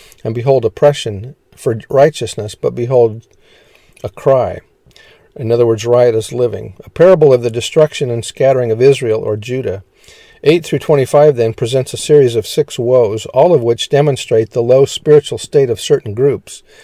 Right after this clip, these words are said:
The first woe, eight through ten, speaks out against the improper use of land. The second, eleven to seventeen, contains the prophetic word of the, in, on the manner in which those of the world improperly and with evil intent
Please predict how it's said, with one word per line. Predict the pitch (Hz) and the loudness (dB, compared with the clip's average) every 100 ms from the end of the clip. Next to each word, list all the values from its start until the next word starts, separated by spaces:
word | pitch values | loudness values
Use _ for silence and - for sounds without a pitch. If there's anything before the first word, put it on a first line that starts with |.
| - - - | -20 -20 -10
The | 120 | -2
first | 190 208 - | 4 4 4
woe, | 110 107 - | 0 2 0
eight | 127 139 | -2 -4
through | - 120 | -6 -6
ten, | - 131 117 | -2 0 -2
speaks | - - 123 - | -4 -8 -6 0
out | 123 127 - 135 | 0 0 2 0
against | 117 123 127 - | 0 -4 -6 -6
the | |
improper | 120 135 135 - 117 | -6 -2 -2 -2 -6
use | 123 - | -6 -4
of | 113 | -4
land. | 120 139 107 107 120 _ _ _ _ - | -2 -4 -4 -8 -12 _ _ _ _ -8
The | 120 | -4
second, | - 190 - 117 - | 2 2 0 -4 -2
eleven | 123 139 139 | 2 4 2
to | 117 | -4
seventeen, | - 139 123 - 143 120 | 0 2 0 -2 -2 -2
contains | - 120 135 123 117 | -6 -8 -4 -4 -4
the | 120 | -6
prophetic | - - 139 127 139 | -6 0 2 0 0
word | 135 135 | 2 2
of | 117 | -2
the, | 110 - - | -8 -14 -8
in, | 131 - | -8 -6
on | 135 | -6
the | 120 | -4
manner | 120 135 139 | -2 0 0
in | 113 | 0
which | 117 120 - | -2 -6 0
those | 131 135 127 | 2 4 0
of | 110 | -4
the | 113 | 0
world | 135 131 123 | 2 2 0
improperly | 120 127 139 143 - 117 113 | -6 -4 2 2 2 -2 -2
and | 117 113 | -4 -6
with | 107 | -8
evil | - 139 131 117 | -6 -6 -4 -4
intent | 107 - 143 107 | -6 -4 -4 -4